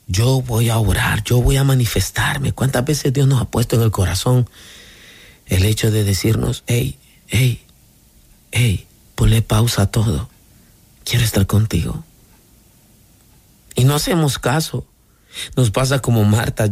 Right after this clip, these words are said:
ella llegó al punto de reclamarle al mismo Señor Jesucristo. Imagínense, amados hermanos, nosotros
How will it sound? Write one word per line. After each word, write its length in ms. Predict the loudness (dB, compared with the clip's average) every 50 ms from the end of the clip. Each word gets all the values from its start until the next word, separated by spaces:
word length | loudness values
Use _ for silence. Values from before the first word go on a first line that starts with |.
| -2 -2 -2
ella 220 | -2 0 0 -2
llegó 380 | -2 -2 0 0 2 2 2 0
al 160 | 0 0 -2
punto 320 | -2 0 0 0 0 0
de 120 | 0 0 2
reclamarle 800 | 0 0 0 0 -2 -2 -2 -2 -2 0 0 0 0 -2 -2 -2
al 180 | -2 0 2 2
mismo 540 | 2 2 2 0 0 -2 -4 -4 -6 -6 -6
Señor 560 | -6 -6 -6 -6 -6 -4 -4 -4 -4 -4 -4
Jesucristo. 800 | -4 -4 -4 -4 -4 -8 -8 -6 -4 -2 -2 -2 -2 -2 -4 -4 -4 -6 -10 -10 -10 -8 -8 -8 -6 -2 0
Imagínense, 600 | 2 2 2 2 2 2 2 2 2 0 0 0
amados 380 | 0 0 0 0 -2 -2 -2
hermanos, 580 | -2 -2 0 0 -2 0 0 0 0 0 -2 -4 -4
nosotros 680 | -2 0 0 0 0 -2 0 0 0 0 0 -2 -6